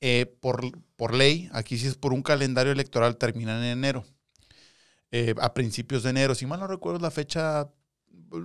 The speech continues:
entre el diez y el quince, creo. Cada partido fijó fechas, pero no recuerdo la fecha límite, pero cre-, creo que es el diez, el diez de enero.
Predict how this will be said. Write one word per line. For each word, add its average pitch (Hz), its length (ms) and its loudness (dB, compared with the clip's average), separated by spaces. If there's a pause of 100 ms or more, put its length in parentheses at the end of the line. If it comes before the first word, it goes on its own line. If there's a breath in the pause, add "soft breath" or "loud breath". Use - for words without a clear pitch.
entre 143 280 -4
el 135 80 0
diez 156 200 0
y 185 40 0
el 156 100 -4
quince, 139 300 -4
creo. 156 240 -6 (180)
Cada 170 240 4
partido 160 400 2
fijó 147 280 0
fechas, 147 380 0
pero 139 280 0
no 139 140 0
recuerdo 170 300 0
la 156 80 2
fecha 147 260 -2
límite, 160 340 -4
pero 139 180 0
cre-, 147 180 -16
creo 175 180 -4
que 208 100 -2
es 165 80 -2
el 151 140 0
diez, 92 360 -6
el 117 120 -4
diez 143 180 0
de 143 80 2
enero. 95 300 -6